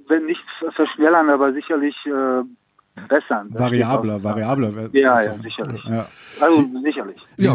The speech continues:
Speaker 2: wie, wie siehst du denn generell in der Euroleague jetzt, äh, aus Interesse auch die, ähm,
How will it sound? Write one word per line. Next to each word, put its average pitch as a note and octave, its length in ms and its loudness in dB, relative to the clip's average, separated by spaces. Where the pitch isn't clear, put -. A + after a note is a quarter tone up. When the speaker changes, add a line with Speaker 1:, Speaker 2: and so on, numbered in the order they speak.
Speaker 2:
wie, C#3 200 2
wie D3 80 2
siehst E3+ 240 0
du G3 60 4
denn D3+ 120 2
generell E3 320 2
in E3 60 2
der D#3+ 120 2
Euroleague E3 480 2
jetzt, B2 220 -4
äh, B2+ 280 -2
aus B2+ 140 -4
Interesse B2 580 0
auch C3+ 240 0
die, B2 300 0
ähm, G#2+ 720 -6